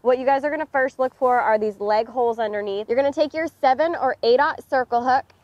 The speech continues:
and you're gonna take probably one of these back crab legs, and you're gonna hook it right through here.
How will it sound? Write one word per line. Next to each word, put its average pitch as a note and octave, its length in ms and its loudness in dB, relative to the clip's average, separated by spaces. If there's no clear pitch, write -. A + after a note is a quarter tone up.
and G#3 360 -4
you're G#3+ 120 -4
gonna A#3+ 200 -6
take A#3+ 240 -6
probably A#3 260 2
one A3+ 140 -4
of A3 60 -2
these G#3 200 -4
back G#3 500 -4
crab G#3+ 340 -2
legs, G#3 380 -2
and G#3+ 100 -4
you're G#3 120 -4
gonna G#3+ 140 -6
hook G#3+ 220 -6
it G3+ 80 -2
right G3+ 340 -4
through C4+ 180 -4
here. G#3+ 440 -4